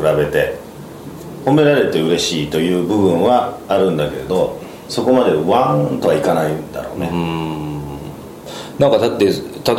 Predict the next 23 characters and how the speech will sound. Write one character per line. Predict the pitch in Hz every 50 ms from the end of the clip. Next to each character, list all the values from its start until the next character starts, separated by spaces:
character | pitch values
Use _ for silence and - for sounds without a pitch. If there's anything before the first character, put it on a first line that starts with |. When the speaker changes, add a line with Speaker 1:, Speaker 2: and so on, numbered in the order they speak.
| 139 135 117
Speaker 2:
こ | - - 101
れ | 98
で | 98 95
褒 | 90 - 131
め、 | 143 160 175 185 180
褒 | - 139 185 190
め | 185 170
て | - - 98 90 87 87 - - -
喜 | - 104
ん | 98 104 120 123 143 139 117 92
で | 85
く | 82 82 87
れ | 90
な | 90 90
か | 85 85
っ | - -
た | - 76
人 | - - 85
と | -
か、 | - - 131
な | 165
ん | 165
か | 160